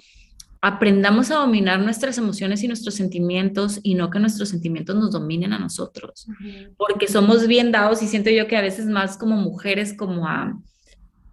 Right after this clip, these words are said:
Speaker 1: a ser hormonales, emocionales, y, y, y está bien, y, y yo platicaba, te digo, con una amiga psicóloga que también, eh, no es como, yo,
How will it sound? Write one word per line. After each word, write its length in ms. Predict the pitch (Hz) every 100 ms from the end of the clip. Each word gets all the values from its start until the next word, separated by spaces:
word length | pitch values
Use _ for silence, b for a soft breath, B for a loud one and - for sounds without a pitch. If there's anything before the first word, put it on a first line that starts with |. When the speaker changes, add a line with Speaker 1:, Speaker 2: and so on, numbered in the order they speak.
| _ -
Speaker 1:
a 60 |
ser 180 | 202 254
hormonales, 500 | 320 320 240 214 233
emocionales, 800 | 247 208 190 170 175 196 220 208
y, 80 | 196
y, 720 | - 196 180 175 170 160 - B B B
y 140 | - 269
está 280 | 277 269
bien, 220 | 262 311 285
y, 60 |
y 140 | 247 226
yo 180 | 240
platicaba, 420 | 247 269 285 240 240
te 80 |
digo, 140 | 247 240
con 100 | 240
una 120 | 226
amiga 220 | 233 240
psicóloga 520 | 247 233 202 185 196
que 80 | 208
también, 800 | 214 175 175 170 190 190 - - _ _ 160 165 175 170 175
eh, 220 | 190 175 165
no 140 | 185
es 140 | 180
como, 380 | - 214 202 160
yo, 180 | 170 180